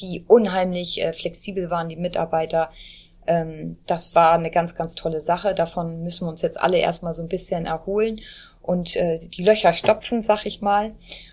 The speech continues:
Und, ähm, ja, und fürs neue Jahr hoffe ich einfach nur, dass es so weiterläuft, wie wir uns das wünschen, dass es einfach, ähm, rund läuft, dass es rund läuft, alle glücklich sind und wir jetzt nicht diese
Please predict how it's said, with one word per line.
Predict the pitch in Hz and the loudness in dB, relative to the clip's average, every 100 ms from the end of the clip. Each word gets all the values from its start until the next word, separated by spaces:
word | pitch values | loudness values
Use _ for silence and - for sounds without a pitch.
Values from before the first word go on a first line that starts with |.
| - | -16
Und, | - 175 175 170 180 | -2 0 0 0 2
ähm, | 175 170 170 170 165 | 2 0 -2 -10 0
ja, | 190 180 135 | 6 6 4
und | - 170 | -2 -4
fürs | - 175 | 0 0
neue | 180 180 190 | 2 2 2
Jahr | 185 180 175 165 | 2 4 4 4
hoffe | 202 202 | 4 4
ich | 202 - | 0 0
einfach | 175 175 170 | 0 -2 -6
nur, | 190 180 | -2 0
dass | 175 170 | 0 0
es | 180 - | 2 2
so | 208 226 190 | 2 0 2
weiterläuft, | 185 196 196 180 185 180 | 4 4 4 2 0 0
wie | 196 | -4
wir | 180 | -4
uns | 165 170 | -4 -2
das | - 165 - | 0 0 -2
wünschen, | 196 208 - 165 | -2 -2 -2 -2
dass | 160 - | -4 -2
es | 165 | -4
einfach, | - 165 165 170 165 - - - - _ | -2 -4 -4 -2 -2 -6 -20 -20 -20 _
ähm, | 175 165 165 | -2 0 -4
rund | - 170 196 170 | -4 2 4 4
läuft, | - 135 135 - | 0 0 -2 -6
dass | 165 160 | -2 0
es | 170 - | 0 2
rund | 226 220 | 0 4
läuft, | 202 196 196 | 4 4 2
alle | 170 170 | -2 -2
glücklich | 196 202 202 180 | -6 -6 -6 -4
sind | - 185 180 | -4 -6 -8
und | - 170 170 | -6 -6 -6
wir | 175 170 | -4 -2
jetzt | 165 - | -2 -4
nicht | 180 170 - | -6 -6 -8
diese | 170 170 165 160 | -6 -2 -2 -4